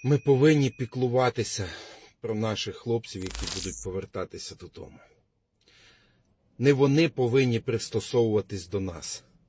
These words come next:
а ми повинні пристосовуватись до них.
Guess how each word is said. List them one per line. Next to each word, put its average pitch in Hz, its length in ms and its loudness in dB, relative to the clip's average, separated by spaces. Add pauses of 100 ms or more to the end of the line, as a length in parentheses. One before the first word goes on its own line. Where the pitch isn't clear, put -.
(500)
а 92 120 -12
ми 107 240 0
повинні 95 480 -4
пристосовуватись 98 1080 -8
до 85 160 -10
них. 82 400 -20